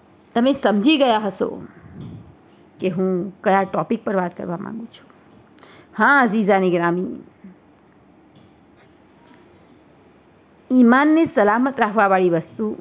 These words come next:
તકવા છે. હવે અગર આપણે તકવા ઇખ્તિયાર કરશું તો આપણું ઈમાન સલામત રહેશે. અને અગર આપણે ગુનાહ કરશું તો આપણું ઈમાન ચાલ્યું જશે. બધા ગુનાહ માટે આપણને મળતું નથી કિતાબમાં કે આ ગુનાહ કરશો ઈમાન ચાલ્યું જશે,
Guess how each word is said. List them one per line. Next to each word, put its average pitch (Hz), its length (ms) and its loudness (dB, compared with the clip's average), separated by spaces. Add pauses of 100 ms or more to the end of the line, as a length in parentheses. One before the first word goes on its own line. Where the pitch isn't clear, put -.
(340)
તકવા 175 380 -4
છે. - 220 -8 (640)
હવે 180 80 -2
અગર 185 140 -2
આપણે 185 180 0
તકવા 202 360 -2
ઇખ્તિયાર 285 340 0
કરશું 294 500 0 (1120)
તો - 80 -2
આપણું 180 240 -4
ઈમાન 160 400 -2
સલામત 139 400 -10
રહેશે. - 300 -20 (240)
અને 196 160 -2
અગર 175 220 -2 (120)
આપણે 233 240 2
ગુનાહ 226 480 4
કરશું 330 640 2 (600)
તો - 60 -4
આપણું 180 160 -2
ઈમાન 165 360 -4
ચાલ્યું - 300 -14
જશે. - 380 -20 (880)
બધા 233 600 2
ગુનાહ 311 300 4
માટે 285 260 2
આપણને 277 300 2
મળતું 233 400 4
નથી 262 200 2
કિતાબમાં 175 540 -6
કે - 120 -6
આ 220 180 0
ગુનાહ 208 300 0
કરશો 202 300 -4
ઈમાન 175 340 -2
ચાલ્યું - 360 -8
જશે, - 140 -18